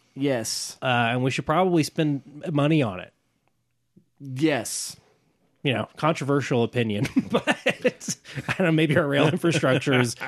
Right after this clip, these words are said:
Speaker 2: valuable. Uh,
Speaker 1: Yeah,
Speaker 2: oof.
Speaker 1: I, I go to church with a guy who sits on the, uh, state, um, transportation board,
Speaker 2: Mm-hmm.
Speaker 1: uh, as an advisory board to the governor,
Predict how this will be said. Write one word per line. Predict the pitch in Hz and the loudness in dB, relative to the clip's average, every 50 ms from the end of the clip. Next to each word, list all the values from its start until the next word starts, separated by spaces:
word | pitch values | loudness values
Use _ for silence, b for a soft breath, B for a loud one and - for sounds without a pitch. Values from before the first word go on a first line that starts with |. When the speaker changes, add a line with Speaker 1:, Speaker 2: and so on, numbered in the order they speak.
| 127 - - | -6 -2 0
Speaker 2:
valuable. | 135 120 120 127 123 120 123 107 117 101 98 - - B B B B B B B B B B B B - | 0 2 2 2 2 2 2 0 -2 -4 -4 -6 -10 B B B B B B B B B B B B -10
Uh, | 113 110 101 101 98 98 98 98 92 127 123 | -6 -4 -2 0 0 0 0 0 -2 -2 0
Speaker 1:
Yeah, | 127 131 131 | 2 4 4
Speaker 2:
oof. | 180 - - - - | 2 2 -2 -4 -2
Speaker 1:
I, | 147 160 156 - | -2 -2 0 0
I | 151 160 | 0 0
go | 147 160 156 143 | 2 2 0 0
to | 135 117 | 0 -4
church | - - 139 131 - - | -2 -2 -2 -2 -2 -4
with | 127 | -10
a | 120 107 | -8 -4
guy | 123 117 110 110 | -4 -2 -2 -2
who | 113 110 | -4 -4
sits | 104 - 123 113 101 - | -4 -4 -6 -6 -4 -4
on | 117 113 110 110 | -6 -4 -4 -4
the, | 110 104 104 | -6 -6 -6
uh, | 98 | -6
state, | 98 - - 117 107 104 101 - - | -8 -8 -8 -8 -6 -8 -8 -10 -10
um, | 107 107 104 101 98 92 | -10 -10 -10 -10 -10 -12
transportation | - - 107 104 - - - 107 104 98 - 101 95 | -12 -12 -14 -14 -14 -12 -10 -10 -10 -8 -10 -10 -10
board, | 98 92 90 87 87 135 | -10 -8 -8 -8 -4 -2
Speaker 2:
Mm-hmm. | 139 139 120 110 101 | -2 -2 -2 -2 -6
Speaker 1:
uh, | 107 104 98 | -6 -8 -10
as | 101 90 98 | -10 -12 -12
an | 98 101 | -12 -10
advisory | 101 98 104 92 98 92 95 98 | -10 -8 -8 -8 -8 -8 -10 -12
board | 90 107 104 95 90 | -10 -10 -10 -10 -10
to | 82 87 | -10 -14
the | 95 | -12
governor, | - 101 101 101 92 95 90 92 95 | -10 -8 -8 -8 -8 -10 -12 -12 -12